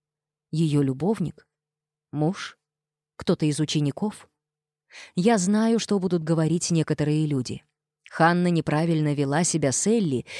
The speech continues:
и поэтому заплатила самую высокую из возможных цену. Конечно, все это нелепо и смехотворно.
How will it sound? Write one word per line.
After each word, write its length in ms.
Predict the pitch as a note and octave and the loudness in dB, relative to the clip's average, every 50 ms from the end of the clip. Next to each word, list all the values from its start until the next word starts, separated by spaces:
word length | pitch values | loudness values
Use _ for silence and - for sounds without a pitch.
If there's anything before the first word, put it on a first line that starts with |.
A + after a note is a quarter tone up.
| - - | -6 -2
и 100 | - G#3 | 0 0
поэтому 480 | - E3+ D3+ D#3+ G#3 A3+ - A#3 A3+ G#3 | 2 2 2 2 0 0 0 0 2 2
заплатила 540 | F3+ F#3+ - F3+ F3 E3+ - G3+ F3 E3+ D#3+ | 2 0 0 0 0 0 0 2 2 2 2
самую 460 | - - D#3 F#3+ A3 A3+ A3+ G#3+ F3+ | 2 0 0 2 2 2 2 4 2
высокую 500 | E3+ D#3 - - D#3+ D#3 - E3 D#3+ D#3+ | 2 2 2 2 0 0 2 0 0 0
из 100 | C#3 C#3+ | 2 0
возможных 560 | C#3 C3+ B2+ C#3 C3 B2+ B2 B2 C3+ B2+ - | 0 -2 0 -2 -2 -2 -2 -2 -4 -4 -4
цену. 400 | - - D3 B2 A2 F#2+ - - _ _ _ _ _ _ _ _ _ - - - - | -2 -2 -2 -2 -2 -4 -8 -12 _ _ _ _ _ _ _ _ _ -20 -20 -10 -4
Конечно, 460 | - D#3 D3+ D3+ C#3+ - - C#3+ B2+ | 0 0 2 2 2 0 -2 -4 -4
все 180 | - - D3+ C#3+ | -2 0 2 2
это 180 | C#3+ - E3 | 2 2 2
нелепо 420 | E3 E3 E3 D#3+ E3 E3 E3 - E3 | 2 4 4 4 4 2 2 2 0
и 60 | D#3+ | 0
смехотворно. 800 | - - F3 D#3 - F#3+ - - F#3 F#3+ D3+ C3 A#2+ - - | 0 0 0 0 -2 -2 -2 0 0 0 0 0 -4 -8 -12